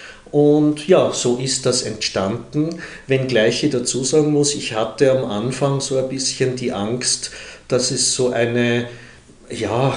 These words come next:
eine Jammerambulanz wird, also dass eher Angehörige kommen, „Ich habe einen eifersüchtigen Partner, was soll ich mit dem tun?“ Und das finde ich bis heute überraschend, dass dem nicht so ist.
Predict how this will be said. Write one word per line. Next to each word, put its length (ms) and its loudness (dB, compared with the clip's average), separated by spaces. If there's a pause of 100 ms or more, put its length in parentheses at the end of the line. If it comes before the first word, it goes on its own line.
(120)
eine 180 0
Jammerambulanz 1400 -2
wird, 240 -4
also 160 -2
dass 300 0
eher 340 2
Angehörige 840 0
kommen, 540 -6
„Ich 220 -8
habe 200 -2
einen 220 -4
eifersüchtigen 840 -6
Partner, 480 -2
was 180 -4
soll 160 0
ich 80 -4
mit 240 -6
dem 180 -4
tun?“ 300 -2 (380)
Und 160 -4 (180)
das 600 0
finde 300 -2
ich 180 -10
bis 220 -4
heute 280 4
überraschend, 800 -4
dass 240 -6
dem 340 -2
nicht 360 -4
so 280 -4
ist. 360 -8